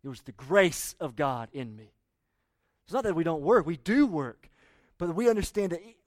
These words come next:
when we have plenty, it's not just because we're awesome. <laughs> It's because God is awesome.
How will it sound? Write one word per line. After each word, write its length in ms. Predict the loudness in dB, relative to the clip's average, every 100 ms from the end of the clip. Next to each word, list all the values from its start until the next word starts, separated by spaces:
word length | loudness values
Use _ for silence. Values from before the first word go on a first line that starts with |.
| -6
when 260 | 2 2 2
we 140 | -2
have 240 | -2 -2
plenty, 300 | -4 -6 -6
it's 120 | -8 -8
not 460 | -2 2 0 -2
just 320 | -4 0 0
because 320 | -2 -6 -6 -4
we're 160 | -4
awesome. 400 | 0 0 -2 -12 _ _ -20
<laughs> 140 | -20
It's 760 | -20 _ _ _ _ _ _ -20
because 180 | -18 -6 2
God 240 | 4 4
is 100 | 2
awesome. 460 | -4 -6 -8 -14